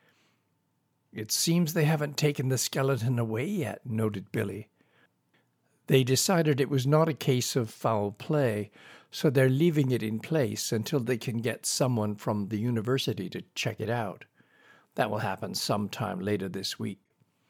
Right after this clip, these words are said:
The police asked me to keep an eye on the tent and make sure it was not disturbed." He looked at Billy. "I am delegating that responsibility to you. No one is to enter that tent and touch the bones.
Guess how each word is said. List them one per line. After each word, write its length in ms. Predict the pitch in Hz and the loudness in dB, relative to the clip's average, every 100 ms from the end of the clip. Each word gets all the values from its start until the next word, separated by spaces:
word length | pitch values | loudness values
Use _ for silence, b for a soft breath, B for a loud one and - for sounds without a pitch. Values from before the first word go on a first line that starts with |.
| _ _ _ _ - | _ _ _ _ -4
The 80 | |
police 460 | 139 151 190 190 - | -2 0 2 2 2
asked 260 | 120 110 - | 2 2 0
me 140 | 123 | 0
to 80 | 113 | 0
keep 260 | - 131 | -2 -2
an 120 | 120 113 | -2 -6
eye 480 | - 120 120 110 104 | 0 2 2 2 -2
on 200 | 92 92 | -8 -10
the 100 | - | -12
tent 560 | - - 123 92 - - | -10 -6 -6 -6 -10 -6
and 200 | 107 117 | 0 2
make 200 | 117 - | 0 0
sure 280 | - 120 | 0 2
it 180 | 117 - | 2 0
was 180 | 127 120 | -4 0
not 280 | 131 120 - | 2 0 -4
disturbed." 680 | 123 - - 117 101 87 - _ _ _ _ _ _ | -6 -4 0 0 0 -4 -14 _ _ _ _ _ _
He 120 | 147 | 0
looked 240 | 127 117 | 0 0
at 140 | 110 - | -6 -2
Billy. 380 | 131 110 101 - B B B B B | 0 2 -2 -6 B B B B B
"I 240 | 127 135 147 | 2 4 6
am 220 | 143 131 | 4 4
delegating 680 | 139 135 151 135 143 147 139 | 4 6 4 4 2 2 2
that 180 | 131 | 0
responsibility 960 | - 151 - 110 - 107 110 110 117 113 | 0 -4 0 0 0 0 2 2 0 -2
to 200 | - 135 | -2 -2
you. 380 | 117 110 85 - _ b b b - | 2 2 0 -8 _ b b b -2
No 280 | 127 120 117 | 2 4 4
one 280 | 113 113 | 4 2
is 180 | 113 110 | 2 0
to 180 | - - | -2 -2
enter 280 | 135 143 143 | 0 0 0
that 460 | 127 131 131 _ - | 0 -2 -2 _ -6
tent 400 | 139 143 202 - | -2 -2 -6 -10
and 240 | 110 101 | -10 -8
touch 320 | 160 - - | -8 -8 -8
the 100 | 147 | -2
bones. 580 | 127 123 101 101 101 | 2 2 2 -6 -10